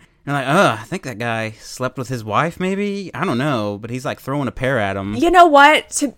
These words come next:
Speaker 2: to be perfectly honest with you, that was, like, one of the plot, I mean, it was a Shakespearean play, right? So that was literally one of the plot elements was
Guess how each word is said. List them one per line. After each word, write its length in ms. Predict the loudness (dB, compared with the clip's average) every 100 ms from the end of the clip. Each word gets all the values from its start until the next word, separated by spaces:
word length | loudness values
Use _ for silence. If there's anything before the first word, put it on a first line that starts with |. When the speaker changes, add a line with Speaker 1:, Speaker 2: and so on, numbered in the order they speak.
| -8
Speaker 2:
to 120 | -6
be 180 | -4 -4
perfectly 680 | -2 -4 -4 -4 -4 -4 -8 -8
honest 400 | -4 -2 -2 -2
with 100 | -4
you, 100 | 0
that 140 | 0
was, 140 | 0 -2
like, 140 | -4
one 160 | -6 -6
of 80 | -6
the 80 |
plot, 180 | -4 -2 2
I 40 |
mean, 120 | 4
it 80 | 4
was 160 | 4 2
a 60 | 2
Shakespearean 560 | -2 -2 -2 0 -2
play, 200 | -4 -4
right? 240 | -2 -2 -2
So 120 | -2
that 100 | 0
was 160 | 0
literally 560 | 0 0 0 0 0 -2 -8 -10
one 200 | -4 -4
of 80 | -2
the 80 |
plot 260 | -4 0 0
elements 440 | 0 -6 -6 -12 -6
was 460 | -4 -4 -6 -10